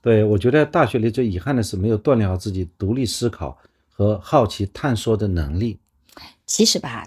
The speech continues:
Speaker 2: 独立思考的能力还真不是大学的时候才开始的，应该在很小的时候就要养成独立思考。所以我是给我的孩子，两个孩子都补，都补批判性思维这个，这个，这个寒暑假我经常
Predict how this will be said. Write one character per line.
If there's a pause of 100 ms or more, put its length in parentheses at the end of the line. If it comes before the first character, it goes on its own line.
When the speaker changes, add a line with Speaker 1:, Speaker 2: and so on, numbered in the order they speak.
Speaker 2:
独
立
思
考
的
能
力
还
真
不
是 (360)
大
学
的
时
候 (300)
才
开
始
的， (360)
应
该
在
很
小
的
时
候
就
要
养
成
独
立
思
考。 (340)
所
以
我
是
给
我
的
孩
子， (240)
两
个
孩
子
都
补， (300)
都
补
批
判
性
思
维
这
个， (380)
这
个，
这
个 (160)
寒
暑
假
我
经
常